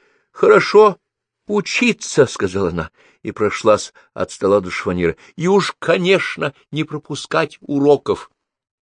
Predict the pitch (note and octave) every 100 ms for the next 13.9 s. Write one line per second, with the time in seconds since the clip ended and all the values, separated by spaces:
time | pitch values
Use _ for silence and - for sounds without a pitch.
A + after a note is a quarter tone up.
0 | _ - D#2+ - - - G#2 F#2+ - F2+
1 | F2 - F2 E2+ - F#2 E2+ E2 E2 E2+
2 | E2+ F2 E2 E2 F2 E2 E2+ F2 - F2+
3 | E2 C#3 G3 D#3 B2+ _ _ - D#2+ -
4 | G2 F2+ D#2+ D2+ F2 - _ - C#3+ D#3
5 | - _ _ - D#3+ - - C3+ C#3 C3
6 | C#3 - A2+ A#2 - A#2 G#2 - G#2 F#2
7 | - F2+ _ _ _ - F#2+ F2 F2+ F#2
8 | - G2 - F2+ D#2+ D2 _ - F#2+ A2
9 | G2+ F#2+ C3+ - - - - _ _ _
10 | _ _ _ F#2+ F2+ F#2 G#2 G#2+ G#2 A2+
11 | G2 G2 B2 - D#3 D#3+ - - G3+ C#3+
12 | F2+ - _ _ _ _ _ _ _ _
13 | _ F2 G#2 F#2+ - B2 G2+ E2 E2+